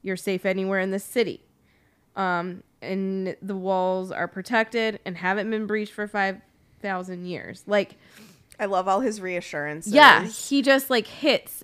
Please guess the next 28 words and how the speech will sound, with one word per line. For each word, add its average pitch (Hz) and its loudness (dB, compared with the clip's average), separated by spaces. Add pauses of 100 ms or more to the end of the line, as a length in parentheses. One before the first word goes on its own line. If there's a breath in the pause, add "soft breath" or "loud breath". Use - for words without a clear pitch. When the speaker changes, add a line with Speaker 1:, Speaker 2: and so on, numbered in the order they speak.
Speaker 1:
everything 220 0 (460 soft breath)
to, 226 0
like, 202 4
"Well, 214 4
what 220 4
if 226 2
this? 180 -2
What 214 2
if 220 0
this? 165 -4
What 214 0
if 220 -4
this?" 190 -4
Like, 214 0
Speaker 2:
He 233 -4
Speaker 1:
he 220 -2
Speaker 2:
knows. 202 2
Speaker 1:
automatically 202 4
does. 151 -10 (220)
Speaker 2:
He, 220 -8
like, 196 -4
knows 180 -4
what 190 -8
she 220 -10
needs 190 -10
to 160 -10
hear. 160 -12
Speaker 1:
Yes. - -8